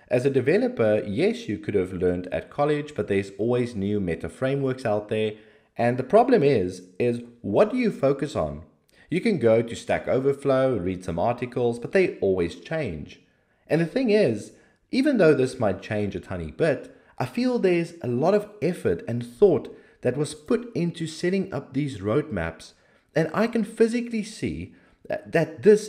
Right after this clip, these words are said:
is really how I would have learned exactly how to become a front-end developer.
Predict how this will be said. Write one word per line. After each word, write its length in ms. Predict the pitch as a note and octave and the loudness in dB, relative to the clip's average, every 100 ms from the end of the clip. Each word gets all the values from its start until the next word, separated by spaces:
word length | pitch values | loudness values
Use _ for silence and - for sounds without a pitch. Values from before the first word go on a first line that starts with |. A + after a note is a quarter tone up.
| - | -4
is 300 | D#3+ D#3+ B2+ | -2 0 -2
really 260 | C#3 E3 D#3+ | -2 -2 -6
how 500 | A2+ A#2 A2 - - | -4 0 0 -2 -4
I 260 | A#2 A#2 A#2 | -2 0 -2
would 300 | E2+ F#2+ G2+ | 0 2 2
have 220 | G#2 - | 2 -2
learned 460 | E2 F2 F2 F2+ - - - | 0 0 -2 -8 -14 -20 -4
exactly 600 | B2 F#2 F2+ A2 - A#2 | -4 -2 -2 -4 -4 -6
how 180 | F2+ F2 | -2 -4
to 140 | - | -4
become 340 | G2+ F2 F#2 F2 | -8 -8 -8 -8
a 80 | F2+ | -8
front-end 520 | - D#2+ D2 D#2+ D2+ | -8 -8 -8 -8 -6
developer. 580 | D#2 F#2+ C3 - C#2 | -4 -2 -2 -4 -8